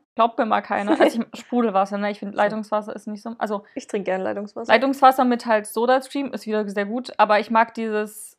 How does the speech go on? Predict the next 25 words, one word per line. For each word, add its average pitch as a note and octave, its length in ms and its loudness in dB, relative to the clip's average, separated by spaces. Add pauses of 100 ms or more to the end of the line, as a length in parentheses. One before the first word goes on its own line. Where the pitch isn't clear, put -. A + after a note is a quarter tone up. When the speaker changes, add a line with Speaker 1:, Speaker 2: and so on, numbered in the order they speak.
(120)
Speaker 1:
ähm, G3+ 580 -4 (120)
ja, G#3 280 -8 (520)
am A#3 80 -6
liebsten A#3 320 -6
Heilwasser. A#3 500 2
Aber A3 140 2
wirklich, A#3 200 -6
ich - 100 -12
find B3+ 200 0
Wasser B3 240 6
einfach, A#3 340 -4
es - 160 -6
schmeckt - 560 -6
mir. G#3 240 -2 (280)
Glaubt A3 420 4
man A#3+ 120 6
nicht, A#3+ 220 -4
aber G3+ 340 6
Speaker 2:
<laughs> - 40 -20
Ich - 80 -20
finde, - 180 -6
Sprudelwasser F3 560 -4
schmeckt - 240 -18
überhaupt E3+ 300 -12
nicht. - 180 -20